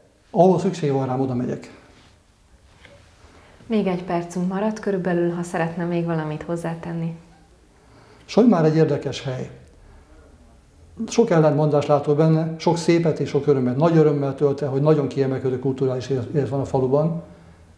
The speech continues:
Speaker 1: Ez nekem nagy öröm, és én nagyon hálás vagyok azoknak, akik ezt csinálják. Ugyanakkor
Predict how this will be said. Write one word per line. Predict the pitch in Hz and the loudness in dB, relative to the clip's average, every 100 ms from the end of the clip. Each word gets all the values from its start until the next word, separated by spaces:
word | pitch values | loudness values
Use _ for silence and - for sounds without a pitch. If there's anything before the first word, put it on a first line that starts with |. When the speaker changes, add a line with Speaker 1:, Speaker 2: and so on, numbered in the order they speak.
| - _ | -20 _
Speaker 1:
Ez | 151 | 0
nekem | 135 - 135 | 0 0 0
nagy | 135 | 2
öröm, | 131 127 139 | 2 0 -2
és | 135 | -2
én | 139 131 127 - | -2 -2 -4 0
nagyon | 143 135 127 131 - | 2 2 -2 -8 -8
hálás | - 135 131 123 | -2 0 0 -2
vagyok | 139 143 | -2 0
azoknak, | 139 135 175 - 143 131 | -2 -2 -6 -6 -4 -4
akik | 143 135 - | -4 -6 -8
ezt | - | -2
csinálják. | 156 131 120 117 - - - _ _ _ _ _ _ _ _ _ _ | 0 0 -2 -4 -6 -12 -20 _ _ _ _ _ _ _ _ _ _
Ugyanakkor | 165 165 180 175 180 180 180 185 | 2 4 4 2 2 2 4 0